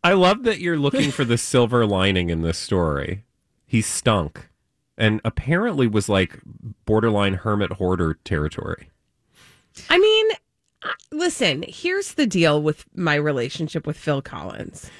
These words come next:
Speaker 1: You're not gonna believe any negative
Speaker 2: No,
Speaker 1: news.
Speaker 2: I don't think he's sexy. So if he smells, I'm fine with that. <laughs> I just want him to, like, keep all his marbles and, like,
Speaker 1: Yeah.
Speaker 2: just keep,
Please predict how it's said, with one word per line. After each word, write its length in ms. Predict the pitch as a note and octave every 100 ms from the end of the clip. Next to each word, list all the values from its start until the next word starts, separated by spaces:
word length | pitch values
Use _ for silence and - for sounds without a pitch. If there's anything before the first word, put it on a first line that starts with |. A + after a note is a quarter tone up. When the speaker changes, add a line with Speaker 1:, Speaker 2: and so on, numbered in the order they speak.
| -
Speaker 1:
You're 220 | A#2 A#2+
not 220 | A#2 A2 B2+
gonna 120 | A2
believe 280 | G2+ F#2+ -
any 300 | G2+ F#2+ G2
negative 460 | F#2+ F2 E2 E2+ E2
Speaker 2:
No, 380 | C4+ B3 B3 C4+
Speaker 1:
news. 140 | -
Speaker 2:
I 220 | B3 C#4+ E4
don't 240 | F4+ -
think 220 | E4+ D4+
he's 220 | - B3
sexy. 640 | - - G3 F#3 - C4+ C4+
So 260 | - A#3 -
if 220 | A#3 -
he 180 | C4+ C4
smells, 560 | - A#3 F#3 G3+ G#3+ -
I'm 240 | G3 F#3+
fine 420 | - - E3 D#3+ G3
with 220 | A3+ -
that. 640 | C4 C#4 D4+ E4 C#3 -
<laughs> 80 | F#3 - - - - A2+ - _
I 160 | B3 C4+
just 360 | D4 E4 - -
want 400 | - A3+ A3+ A3
him 300 | G#3+ A#3 A3
to, 160 | G#3 A#3+
like, 260 | G#3+ F#3+ -
keep 320 | - G#3+ G#3
all 200 | A3+ A#3
his 200 | B3+ G#3+
marbles 920 | A3 G3+ F#3+ E3 D3 D3+ D#3+ F3 - - - - -
and, 220 | - F#3+ F3+
like, 220 | F3 G2+
Speaker 1:
Yeah. 100 | C#2 - F2+ -
Speaker 2:
just 500 | - F#3+ E3+ - -
keep, 340 | - F#3+ E3+